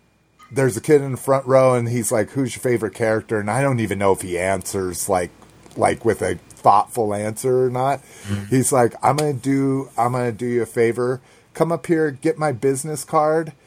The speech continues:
Speaker 1: When I get my sail barge in, I will have it shipped to you." Right
Speaker 2: Wow.
Speaker 1: off the bat, dude, just shipped, like, an eleven-year-old kid, uh, you know, just promised to ship an eleven-year-old
Speaker 2: Unbelievable.
Speaker 1: kid wa-, a sail barge. So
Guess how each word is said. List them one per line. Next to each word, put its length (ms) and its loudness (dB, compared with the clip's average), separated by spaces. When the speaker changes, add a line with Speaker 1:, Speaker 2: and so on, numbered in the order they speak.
Speaker 1:
When 180 -6
I 140 0
get 180 0
my 160 -4
sail 380 0
barge 400 0
in, 340 -6
I 140 6
will 140 4
have 200 0
it 140 -8
shipped 380 -8
to 120 -14
you." 280 -16
Right 300 2
Speaker 2:
Wow. 160 4
Speaker 1:
off 140 -2
the 80 0
bat, 340 -2
dude, 240 -4
just 200 -4
shipped, 600 -2
like, 320 0
an 140 0
eleven-year-old 840 2
kid, 400 2
uh, 120 -6
you 220 4
know, 220 4
just 240 -4
promised 440 0
to 60 -2
ship 300 2
an 80 -4
eleven-year-old 760 2
Speaker 2:
Unbelievable. 200 2
Speaker 1:
kid 100 -14
wa-, 140 -2
a 40 -4
sail 300 -2
barge. 420 -4
So 360 2